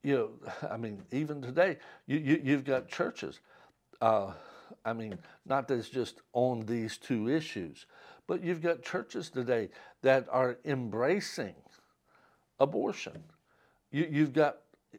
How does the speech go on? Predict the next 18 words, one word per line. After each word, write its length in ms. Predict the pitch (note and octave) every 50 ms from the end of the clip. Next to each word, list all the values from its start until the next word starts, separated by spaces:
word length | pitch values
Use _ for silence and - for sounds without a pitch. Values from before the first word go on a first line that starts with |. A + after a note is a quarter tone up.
| - _ _ _ -
you've 220 | E3+ D#3 D#3 C3
got 220 | C3+ C#3+ A#2 - -
churches 680 | - - - - G#3 G#3+ G#3 - - F#2 E2+ - - _ - - - - _ C3+
that 220 | A#2+ D3 C#3+ C#3+ C#3+ -
are 240 | - C#3+ C#3 C#3 C3+ -
embracing, 1040 | C#3+ C#3+ C3+ B2+ A#2 F#2+ G#2 A2+ C3 E3 G3 A3 - - - - A#2+ G#2 F#2+ F#2 F#2+ - - _ _ _ _ _ _ _ _ _ _ -
uh, 360 | B2+ C3+ C3 A#2+ A#2 A2 G#2 G2+ - _ _ _ _ _ _ _ _ -
uh, 300 | B2 A#2 A2 G#2+ G#2 G#2 - - - E3 - A#2+
lifestyles, 1000 | A#2+ A2 A#2+ B2+ F3 A3+ A3 F3+ - - - D#3 B2 G#2+ G#2 E2+ - - A#2 - - - _ _ _ _ _ _
sexual 600 | _ - - - E3 F3 E3 - - F3+ D#3+ D3
lifestyles 520 | B2+ B2+ E3 G#3 G3 - - D3 B2 A#2 - - - - - - -
that 180 | C#3 C#3+ C#3+ C3+
are 100 | C#3 C3+
not 460 | C3 C3+ C#3+ E3 A3 A3 - - - - -
advocated 800 | D3 F#3 G#3+ F#3+ F#3 D#3+ D#3+ - - D#3+ D3 B2+ C#3 D3 A#2 G#2+
by 140 | A#2+ A#2+
the 120 | A2+ G#2+ A#2
Bible. 460 | - - - - C#3 - G2 -